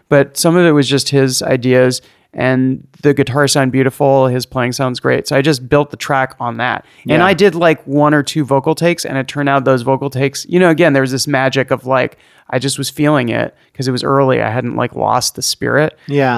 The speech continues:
Speaker 1: Um, and I just built it. I was like, "You know what? The, the sound quality is not perfect, but it's good enough, especially for this kinda, like, very heartfelt, like, personal indie thing."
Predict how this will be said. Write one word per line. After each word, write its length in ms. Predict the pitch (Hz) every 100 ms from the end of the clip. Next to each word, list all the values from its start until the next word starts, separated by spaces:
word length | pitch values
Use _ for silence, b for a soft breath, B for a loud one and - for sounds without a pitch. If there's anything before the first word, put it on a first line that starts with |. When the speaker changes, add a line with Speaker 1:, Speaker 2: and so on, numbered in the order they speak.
| 101
Speaker 1:
Um, 400 | 143 139 131 139
and 140 | 147 139
I 80 | 139
just 200 | 147 123
built 240 | 143 165
it. 100 | 156
I 60 | 139
was 100 | 131
like, 140 | 131
"You 60 | 143
know 140 | 143
what? 200 | 156 151
The, 240 | 143 131 -
the 200 | - 135
sound 300 | 127 151 139
quality 260 | 143 151 139
is 80 | 131
not 180 | 120 -
perfect, 380 | 135 147 131 b b
but 100 | 196
it's 120 | 247 -
good 160 | 233
enough, 200 | 190 175
especially 400 | 143 - 156 165
for 120 | 156 151
this 180 | 139
kinda, 280 | - 151 147
like, 460 | 135 131 127 - _ _ _ -
very 200 | 135 127
heartfelt, 500 | 131 135 135 135 131
like, 240 | 127 127
personal 360 | - 139 - 131
indie 320 | 131 131 127
thing." 320 | - - 135